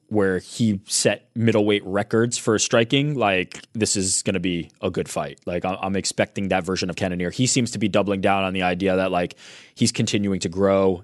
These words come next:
and continuing to learn and just getting better and better and better. If that's true, he's gonna be a problem. He's gonna be a real problem for the other middleweights. So, um,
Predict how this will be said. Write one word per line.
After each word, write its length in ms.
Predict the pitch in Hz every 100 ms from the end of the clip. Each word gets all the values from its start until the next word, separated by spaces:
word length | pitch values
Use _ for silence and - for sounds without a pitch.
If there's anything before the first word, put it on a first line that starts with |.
| -
and 160 | 92 92
continuing 460 | 87 95 95 90
to 100 | 95
learn 380 | 92 92 92 95 92
and 300 | 90 90 90
just 220 | 95 -
getting 240 | 95 92
better 300 | 90 98 95
and 200 | 95 92
better 220 | 90 92 92
and 200 | 85 78
better. 300 | 101 143 - - - -
If 100 | 98
that's 260 | 117 113 -
true, 480 | - 131 139 175 - - - - - -
he's 140 | 113 113
gonna 80 | 107
be 60 |
a 40 | 104
problem. 380 | 104 90 76 - _
He's 160 | 113 104
gonna 100 | 110
be 80 | 101
a 80 |
real 160 | 98 95
problem 320 | 101 87 87
for 80 | 85
the 100 | 85
other 140 | 82
middleweights. 380 | 80 78 78 76
So, 340 | - 82 80 80
um, 320 | 82 80